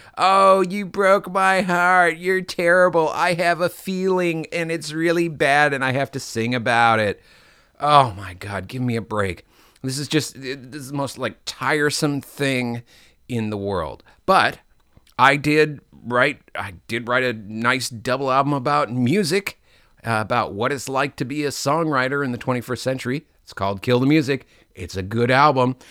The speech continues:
And I wrote this one and recorded it in twenty seventeen, and it's a good album too. And it has twenty-seven cuts, and I s-, I still felt like I was kind of, like, I hadn't made a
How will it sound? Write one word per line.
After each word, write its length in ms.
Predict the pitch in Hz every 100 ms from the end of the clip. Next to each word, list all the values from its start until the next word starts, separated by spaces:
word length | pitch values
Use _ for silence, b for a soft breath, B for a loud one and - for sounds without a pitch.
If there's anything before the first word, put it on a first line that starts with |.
| B B
And 420 | 147 180 185 165 - b b b 143
I 160 | 160
wrote 300 | 165 165 -
this 220 | 190 196
one 360 | 165 160 170 170 -
and 200 | 147 139
recorded 380 | 139 143 139 139
it 80 | -
in 180 | 139 131
twenty 340 | - 147 147
seventeen, 800 | - 147 135 143 - 147 160 165 B B B
and 180 | 95 92
it's 220 | 190 - 135
a 40 |
good 180 | 123 135
album 320 | 127 131 123
too. 320 | - 156 95 - B B
And 200 | - 98
it 140 | 170
has 180 | 131 107
twenty-seven 500 | - 147 135 139 120
cuts, 320 | 110 143 131
and 220 | - 127 123
I 140 | 127
s-, 240 | 131 - - _ 110
I 140 | 127
still 280 | - - 170
felt 320 | - 170 170
like 220 | 135 131
I 80 | 123
was 240 | 110 92
kind 340 | - - 131 110
of, 220 | 92 - b b b b
like, 280 | - 110 - B B B B
I 80 | 113
hadn't 600 | 107 - 170 165 135 92
made 360 | 131 139 143 -
a 100 | 110